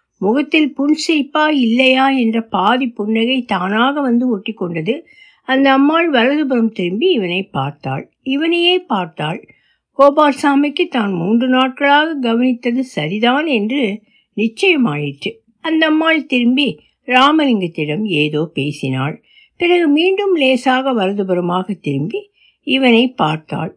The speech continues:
ஒரு தேர்ந்த வேட்டைக்காரனைப் போல் இவனும் நிதானம் இழக்காமல் அவளை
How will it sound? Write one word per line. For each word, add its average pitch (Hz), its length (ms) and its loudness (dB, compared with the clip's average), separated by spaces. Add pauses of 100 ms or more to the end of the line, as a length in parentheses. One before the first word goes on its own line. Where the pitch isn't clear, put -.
(180)
ஒரு 226 240 2
தேர்ந்த 311 460 2
வேட்டைக்காரனைப் 196 920 -2
போல் 190 240 -2 (440)
இவனும் 339 420 2
நிதானம் 247 580 2 (100)
இழக்காமல் 220 720 2
அவளை 202 340 0